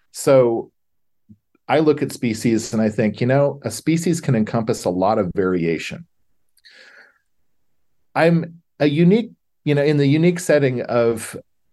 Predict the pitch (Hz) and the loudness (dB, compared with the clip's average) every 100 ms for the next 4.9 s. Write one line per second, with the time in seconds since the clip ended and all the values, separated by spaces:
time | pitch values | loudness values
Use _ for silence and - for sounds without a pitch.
0 | _ _ 135 147 143 123 120 - 143 170 | _ _ -4 0 2 0 -2 -2 0 0
1 | 143 131 117 117 98 101 143 147 95 90 | 0 0 0 -2 -2 0 0 0 0 0
2 | 90 90 98 87 82 85 - 95 85 87 | -2 -4 -4 -4 -4 -6 -4 -4 -4 -4
3 | 82 92 85 - 73 - 110 - 139 139 | -4 -4 -4 -6 -6 -4 -6 -4 -4 -4
4 | 220 180 - - 151 - 160 127 - | -6 -8 -6 -2 0 2 0 0 -6